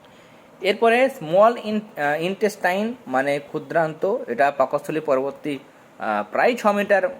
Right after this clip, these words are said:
মোটামুটি, আহ, লম্বা হয়, আর আড়াই সেন্টিমিটার মতো, আহ, ব্যাসযুক্ত, মানে চওড়া হয়, ব্যাসযুক্ত হয়। ওকে, ক্ষুদ্রান্তের তিনটে অংশ, প্রথম দিকে সি আকৃতির বা আগে ইউ আকৃতির বলা হতো,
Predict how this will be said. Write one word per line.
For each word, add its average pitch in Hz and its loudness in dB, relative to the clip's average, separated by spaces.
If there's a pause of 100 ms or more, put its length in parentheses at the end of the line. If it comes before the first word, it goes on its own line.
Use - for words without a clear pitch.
মোটামুটি, 151 -2 (340)
আহ, 123 0
লম্বা 147 2
হয়, 156 -2 (360)
আর 110 0 (220)
আড়াই 135 2
সেন্টিমিটার 156 -6
মতো, 139 -4 (280)
আহ, 104 -6
ব্যাসযুক্ত, 131 -2 (220)
মানে 107 -6 (280)
চওড়া 143 4
হয়, 123 -2
ব্যাসযুক্ত 131 -2
হয়। 120 -8 (1300)
ওকে, 170 -4 (460)
ক্ষুদ্রান্তের 233 2 (640)
তিনটে 202 0
অংশ, 208 0
প্রথম 185 -6
দিকে 185 -6
সি 196 -4
আকৃতির 185 -4
বা 139 0
আগে 151 -2 (160)
ইউ 240 0
আকৃতির 170 -2
বলা 117 0
হতো, 104 -12